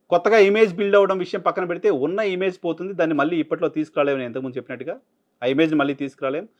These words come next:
ఇక్కడున్న కంపెనీలు కూడా law and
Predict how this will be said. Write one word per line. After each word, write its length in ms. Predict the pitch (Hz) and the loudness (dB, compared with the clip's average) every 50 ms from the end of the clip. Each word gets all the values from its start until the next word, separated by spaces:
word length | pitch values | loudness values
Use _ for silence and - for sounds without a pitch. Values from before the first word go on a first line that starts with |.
| _ _ _ _ - | _ _ _ _ -8
ఇక్కడున్న 340 | 165 165 233 220 226 247 | -2 2 2 2 2 0
కంపెనీలు 520 | 262 254 208 190 196 185 240 220 220 208 202 | 0 0 0 -2 0 -2 -4 -4 -2 -2 -2
కూడా 460 | 196 190 170 170 190 196 185 - - - _ _ _ _ _ _ _ _ _ _ _ _ _ _ _ _ _ _ _ _ _ _ _ _ _ _ _ _ _ _ _ _ _ _ - | -4 -2 0 2 2 2 2 0 -4 -8 _ _ _ _ _ _ _ _ _ _ _ _ _ _ _ _ _ _ _ _ _ _ _ _ _ _ _ _ _ _ _ _ _ _ 4
law 140 | 151 175 202 226 | 6 8 8 8
and 100 | 226 220 | 8 6